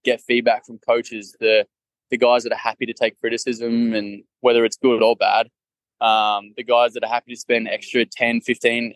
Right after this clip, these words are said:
hours, you know, just, like, on the track or in the weight room, just, like, wanting to get better. So we have maybe one day off from the weight room or two days off from the weight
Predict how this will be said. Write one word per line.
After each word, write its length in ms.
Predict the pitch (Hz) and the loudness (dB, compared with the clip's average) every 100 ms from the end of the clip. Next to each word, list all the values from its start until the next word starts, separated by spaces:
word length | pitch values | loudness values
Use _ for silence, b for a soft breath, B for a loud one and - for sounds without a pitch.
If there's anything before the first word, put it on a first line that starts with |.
| - | -2
hours, 720 | 104 113 117 113 107 - - _ _ _ | 2 2 2 -4 -10 -14 -14 _ _ _
you 140 | 117 | -8
know, 160 | 104 107 | -4 -4
just, 200 | 107 - | -4 0
like, 180 | 107 98 _ _ _ _ _ _ _ - | 0 0 _ _ _ _ _ _ _ -2
on 120 | 131 | 0
the 60 | 123 | 0
track 380 | - 113 101 - | 2 2 2 -2
or 140 | 113 | -2
in 100 | 120 | 0
the 60 | 120 | 0
weight 240 | 110 113 | 0 0
room, 200 | 113 107 98 | -2 -12 -14
just, 160 | 101 - | -18 -4
like, 120 | 107 - | -4 -2
wanting 200 | 117 113 | -2 -2
to 40 | |
get 160 | 110 - | -2 0
better. 280 | 117 101 - | 2 0 -4
So 220 | - 117 | -2 -2
we 80 | 113 | 0
have 200 | 117 113 _ _ _ _ _ _ | 0 0 _ _ _ _ _ _
maybe 220 | 127 127 | -2 0
one 320 | 123 117 123 123 | -2 -2 -2 2
day 200 | 120 113 | 2 2
off 180 | 107 | 0
from 140 | - 120 | -4 -12
the 80 | 113 | -2
weight 240 | 107 113 | -2 -2
room 240 | 131 139 | -4 -4
or 100 | 131 | -4
two 160 | - 135 | -2 0
days 220 | 123 117 | 2 2
off 120 | 123 | -2
from 120 | - 113 | -4 -4
the 40 | |
weight 140 | 113 | -2